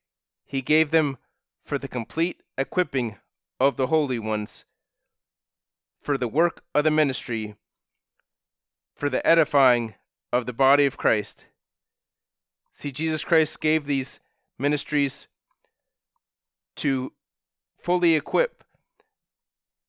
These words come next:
the believers, the Christians, so that then they could do the work of the ministry, and, and so that then the body of Christ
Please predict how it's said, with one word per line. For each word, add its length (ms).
the 80
believers, 760
the 120
Christians, 680
so 160
that 160
then 340
they 120
could 140
do 360
the 80
work 280
of 80
the 80
ministry, 580
and, 260
and 140
so 140
that 180
then 320
the 100
body 300
of 120
Christ 540